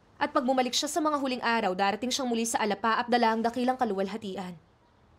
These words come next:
Hindi pa ito nangyari, pero sinasabi rito na tunay nga na nagpakita ang Panginoong Jesus. Iba ito sa sinasabi ng Biblia.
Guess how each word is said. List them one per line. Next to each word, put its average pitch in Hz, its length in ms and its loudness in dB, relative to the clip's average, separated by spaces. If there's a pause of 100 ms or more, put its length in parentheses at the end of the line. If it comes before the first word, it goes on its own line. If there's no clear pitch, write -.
(580)
Hindi 269 240 0
pa 285 80 0
ito 285 160 0
nangyari, 240 480 2
pero 247 240 2
sinasabi 262 560 0
rito 202 400 -8 (800)
na 294 80 2
tunay 262 400 2
nga 233 240 2
na 247 120 0 (440)
nagpakita 240 400 0
ang 240 160 0
Panginoong 240 400 2
Jesus. 226 640 -6 (1040)
Iba 262 240 2
ito 269 320 0
sa 262 320 -2
sinasabi 277 560 0
ng 277 160 -4
Biblia. 226 560 -4